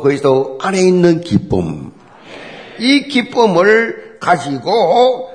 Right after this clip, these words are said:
모든 어려움을 이겼어요. 여러분들도 모두 환경, 상황 다 뛰어넘어서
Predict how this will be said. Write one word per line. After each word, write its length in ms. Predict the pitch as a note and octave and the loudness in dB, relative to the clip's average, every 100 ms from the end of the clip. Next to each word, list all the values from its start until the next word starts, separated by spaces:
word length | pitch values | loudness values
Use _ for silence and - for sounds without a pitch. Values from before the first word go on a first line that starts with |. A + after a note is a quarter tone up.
| - | -8
모든 880 | D3 G#3+ B3 C4 B3 B3+ D4+ D#4+ | 2 4 2 0 -4 -4 -4 -4
어려움을 420 | E4 D4 C#4 C#4 B3+ | -4 -6 -6 -6 -8
이겼어요. 420 | - - - - _ - | -10 -12 -16 -20 _ 0
여러분들도 500 | E3 D#3 D#3+ E3 D#3 | 2 2 -2 -2 0
모두 300 | C#3+ D#3+ D#3 | 0 0 0
환경, 600 | - C#3 D3 C#3+ D3 D3 | -2 0 0 2 2 2
상황 600 | D3 - C3+ D3 C#3 C#3 - - | -2 -4 0 2 0 -2 -12 -16
다 600 | - F#3+ A#3 C#4+ C#4+ D4 D4 | -2 2 4 4 4 0 -4
뛰어넘어서 1040 | F4 D4 C4 A#3+ - C3+ A#2+ - - | -6 -4 -4 -6 -6 -6 -8 -12 -16